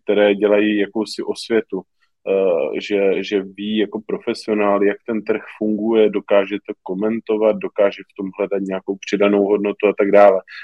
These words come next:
No a z toho samozřejmě plyne, že teda pokud, eh, chci tu profilaci takhle jakoby dělat navenek, eh, tak zrovna jakoby tvorbou nějakého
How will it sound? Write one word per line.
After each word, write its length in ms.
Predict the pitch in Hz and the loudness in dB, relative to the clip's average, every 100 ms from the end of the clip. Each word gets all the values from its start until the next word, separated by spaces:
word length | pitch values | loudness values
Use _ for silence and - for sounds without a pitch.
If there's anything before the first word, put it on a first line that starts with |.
| - | -4
No 80 | 120 | 2
a 60 | 123 | 2
z 80 | - | 2
toho 200 | 127 131 | 0 0
samozřejmě 540 | 127 120 120 120 123 123 | -2 -4 -4 -4 -4 -6
plyne, 360 | - 113 117 117 | -4 -2 -2 -4
že 100 | 113 - | -6 -2
teda 180 | 110 | 0
pokud, 440 | 107 - - 110 117 - | 0 -4 -8 -6 -6 -6
eh, 300 | 110 110 117 - _ _ | -2 -2 -4 -12 _ _
chci 80 | 110 | -14
tu 80 | 113 | -12
profilaci 580 | - 107 - 107 107 113 107 | -6 -6 0 0 0 -4 -8
takhle 220 | 107 117 | -4 -4
jakoby 320 | 107 117 98 | -4 -6 -6
dělat 300 | 87 113 135 | 0 4 4
navenek, 400 | 139 139 143 139 | 2 -2 -2 -4
eh, 720 | - _ - - _ 113 117 | -8 _ -20 -20 _ -8 -6
tak 120 | - 110 | -6 -6
zrovna 540 | 110 101 104 101 110 104 | -6 -2 0 0 -2 -4
jakoby 300 | 101 113 104 | -4 -6 -6
tvorbou 460 | - 104 101 101 | -4 -4 -2 -2
nějakého 640 | 98 101 98 110 104 110 | -2 -4 -2 -2 2 0